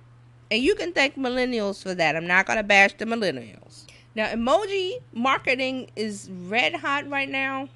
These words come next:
And, you know, think about including emojis in all your marketing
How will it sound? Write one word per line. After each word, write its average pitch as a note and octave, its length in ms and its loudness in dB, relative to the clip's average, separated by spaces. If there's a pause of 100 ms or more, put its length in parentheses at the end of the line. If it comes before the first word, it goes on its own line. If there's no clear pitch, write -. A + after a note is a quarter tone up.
(220)
And, F#3+ 400 -4 (300)
you G#3 100 -10
know, F3 300 -4 (160)
think A#3 180 -2
about B3 420 4
including A#3+ 760 -4 (300)
emojis A3 760 -4
in G#3 140 -4
all G3+ 280 -4
your A3+ 240 -6
marketing F3+ 760 -6